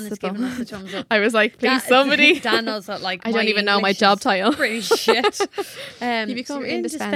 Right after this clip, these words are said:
Speaker 2: to
Speaker 1: indispensable.
Speaker 2: somebody because w-, if you kinda, I suppose, go full time into it, someone cannot run their day or their business without all the behind the scenes work. And if that's all you're doing, you become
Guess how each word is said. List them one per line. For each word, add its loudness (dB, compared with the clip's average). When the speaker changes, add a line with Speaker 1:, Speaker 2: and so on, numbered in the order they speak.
Speaker 2:
to -6
Speaker 1:
indispensable. -2
Speaker 2:
somebody -10
because -10
w-, -12
if -10
you -8
kinda, -10
I -10
suppose, -14
go -18
full -14
time -8
into -8
it, -14
someone -8
cannot -10
run -10
their -8
day -12
or -6
their -10
business -16
without -12
all -10
the -14
behind -14
the -18
scenes -16
work. -14
And -14
if -14
that's -16
all -14
you're -12
doing, -12
you -20
become -18